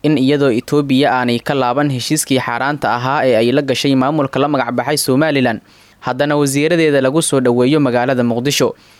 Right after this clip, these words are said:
Dowladda federaalkana ay tilmaamto in la heshiiyey. Wuxuu sidoo kale falanqeeyahan siyaasiga ah tilmaamay in ummadda Soomaaliyeed looga fadhiyo sidii ay ugu tashan lahaayeen Xasan Sheekh Maxamuud iyo dowladdiisa. Ethiopiana aanay dooneynin dekad ay wax ka soo degsato,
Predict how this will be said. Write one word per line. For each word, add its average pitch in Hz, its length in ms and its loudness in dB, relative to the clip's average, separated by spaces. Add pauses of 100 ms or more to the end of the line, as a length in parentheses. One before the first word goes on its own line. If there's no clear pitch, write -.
Dowladda 123 400 2
federaalkana 131 640 -2
ay 127 120 0
tilmaamto 123 540 0
in 135 160 2
la 123 180 0
heshiiyey. 123 480 0 (320)
Wuxuu 143 220 -2
sidoo 143 300 -2
kale 139 220 -2
falanqeeyahan 127 720 -2
siyaasiga 131 600 -2
ah 160 180 -4
tilmaamay 127 480 0
in 160 240 -2
ummadda 147 320 -2
Soomaaliyeed 123 680 0
looga 135 300 0
fadhiyo 131 360 -2
sidii 160 300 0
ay 127 160 2
ugu 135 160 0
tashan 170 300 -4 (100)
lahaayeen 127 440 -2
Xasan 151 240 -2
Sheekh 147 240 -4
Maxamuud 143 440 0
iyo 131 140 2
dowladdiisa. 135 640 0 (320)
Ethiopiana 131 540 0 (140)
aanay 127 220 0
dooneynin 139 560 0
dekad 135 300 -4
ay 123 120 2
wax 123 160 0
ka 147 100 -4
soo 131 180 -2
degsato, 120 500 -4